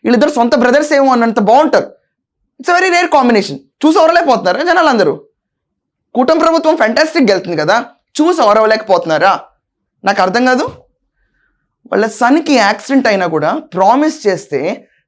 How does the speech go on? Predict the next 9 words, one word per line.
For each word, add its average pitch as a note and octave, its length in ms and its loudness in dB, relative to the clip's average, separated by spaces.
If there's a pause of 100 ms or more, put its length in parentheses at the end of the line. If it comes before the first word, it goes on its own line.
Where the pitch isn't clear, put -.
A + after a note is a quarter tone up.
ఈవెంట్కి B3+ 420 0
వెళ్ళాడు F3 220 -2
ఆయన. C#3+ 140 -12 (1300)
ఫారెస్ట్ G3 400 -2
వ-, D#3+ 240 -4
మినిస్టర్ F3+ 440 -6
అయి E3 160 0
ఉండి D#3 500 -8 (600)
అక్కడ E3 400 -4